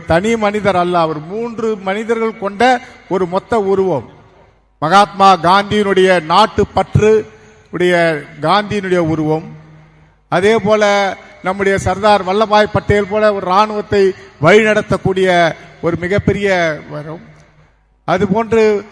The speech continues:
நேதாஜி சுபாஷ் சந்திர போஸ், இந்த மூன்றும் சேர்ந்த ஒட்டுமொத்த உருவம்தான் நம்முடைய பாரத பிரதமர் அவர்கள்.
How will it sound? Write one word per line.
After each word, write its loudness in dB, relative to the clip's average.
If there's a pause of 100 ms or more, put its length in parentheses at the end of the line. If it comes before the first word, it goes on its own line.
(140)
நேதாஜி -2
சுபாஷ் 0
சந்திர -4 (100)
போஸ், -10 (420)
இந்த 0 (140)
மூன்றும் -4 (120)
சேர்ந்த 2 (200)
ஒட்டுமொத்த -2
உருவம்தான் 0 (500)
நம்முடைய -4 (120)
பாரத -2
பிரதமர் -10
அவர்கள். -14